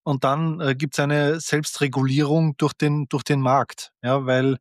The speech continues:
wenn dann der grüne Strom deutlich günstiger ist, dann werden die fossilen, ähm, die, also die, die Kraftwerke von alleine einfach aufhören, Kohle zu verbrennen, um Strom zu produzieren,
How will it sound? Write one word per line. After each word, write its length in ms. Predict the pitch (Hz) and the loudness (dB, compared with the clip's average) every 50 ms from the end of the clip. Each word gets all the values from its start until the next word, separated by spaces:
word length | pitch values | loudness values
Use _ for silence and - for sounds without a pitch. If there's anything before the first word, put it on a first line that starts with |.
| _ - - - - _ - | _ -14 -20 -20 -20 _ -4
wenn 160 | 123 123 131 | -2 0 2
dann 320 | 139 139 135 139 139 135 127 | 2 2 2 0 -2 -2 -2
der 120 | - 131 | -2 -2
grüne 300 | - - 143 151 156 139 | 0 0 0 2 2 0
Strom 320 | - - - 143 143 143 | 0 -2 0 0 0 2
deutlich 320 | 135 139 139 - - 127 - | 2 0 0 0 -2 -4 -2
günstiger 460 | - 175 185 - - - 131 127 131 | 0 0 0 0 -2 -4 0 2 2
ist, 240 | 139 147 - - - | 2 2 0 0 -2
dann 340 | 147 139 143 147 151 139 127 | 0 0 -2 -4 -4 0 2
werden 260 | 127 131 135 147 139 | 2 2 2 0 -2
die 380 | 135 143 139 143 139 139 131 - _ - _ _ | -2 -2 -2 0 0 -2 -2 -4 _ -20 _ _
fossilen, 640 | - - 127 - - 151 147 151 156 151 151 135 - _ _ - _ _ _ _ - | -6 -4 -4 -2 0 0 2 2 2 2 0 0 -4 _ _ -20 _ _ _ _ -2
ähm, 480 | 131 127 127 127 127 131 131 135 170 - _ - - - - | 0 2 2 4 2 2 0 -2 -6 -8 _ -20 -10 -4 0
die, 220 | 131 127 135 - | 0 0 0 0
also 200 | 147 131 123 135 | 0 2 2 2
die, 280 | 131 - 139 135 139 131 | 0 2 0 0 0 0
die 100 | - 127 | -2 -2
Kraftwerke 680 | - 135 147 160 - - - 143 135 131 - - 151 143 | 0 0 -2 -2 -2 -2 0 0 0 2 2 2 2 2
von 180 | - - 147 | 2 2 2
alleine 580 | 143 139 131 135 151 170 160 139 127 131 - - | 2 4 4 4 4 4 4 4 2 2 0 -2
einfach 400 | - 139 127 123 - 135 113 - | -2 -2 0 2 2 0 0 0
aufhören, 640 | - 151 143 139 - - 135 131 131 135 135 135 - _ _ _ _ _ | 0 -2 -2 -2 0 0 2 2 2 2 0 -2 -4 _ _ _ _ _
Kohle 260 | - - 151 160 156 | 0 2 4 4 4
zu 140 | - - 135 | 2 -2 -4
verbrennen, 540 | - 135 113 - 117 123 123 131 147 151 151 | -2 -4 -2 0 0 0 2 2 2 2 0
um 100 | 139 120 | -2 -4
Strom 240 | - - 143 135 131 | -6 -6 -6 -6 -4
zu 100 | - 131 | -6 -6
produzieren, 640 | - - 135 135 131 - - 143 151 160 165 | -2 0 0 0 0 0 0 2 2 2 2